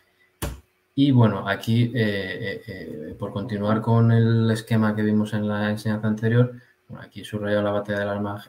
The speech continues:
del Armagedón, pero realmente ahí lo más importante que sucede es la segunda venida del Señor. Aquí ya vemos, ya vemos que son, eh, eh, voy a, voy a volver a insistir,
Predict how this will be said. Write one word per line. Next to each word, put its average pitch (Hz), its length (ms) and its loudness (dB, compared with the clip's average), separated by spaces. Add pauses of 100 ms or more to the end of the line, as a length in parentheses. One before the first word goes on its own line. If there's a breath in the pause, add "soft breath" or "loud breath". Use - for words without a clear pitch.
(160)
del 101 180 -8
Armagedón, 117 580 2
pero - 260 -12
realmente 113 640 4
ahí 120 260 4 (360 soft breath)
lo 104 260 2
más 107 220 2
importante 110 600 2
que 107 100 -2
sucede 113 580 -2
es 117 120 0 (300 soft breath)
la 104 260 -2
segunda 92 540 -14
venida 87 280 -20
del - 160 -18
Señor. - 280 -20 (340 soft breath)
Aquí 131 300 -2
ya 143 200 6
vemos, 131 520 6 (1200)
ya 104 180 -6
vemos 110 380 2 (560 soft breath)
que 120 140 -12
son, 117 500 0
eh, 98 320 -8
eh, - 320 -10 (760)
voy 107 160 -4
a, 107 60 0
voy 107 180 0
a 110 60 4
volver 110 160 4
a 110 40 4
insistir, 110 480 -2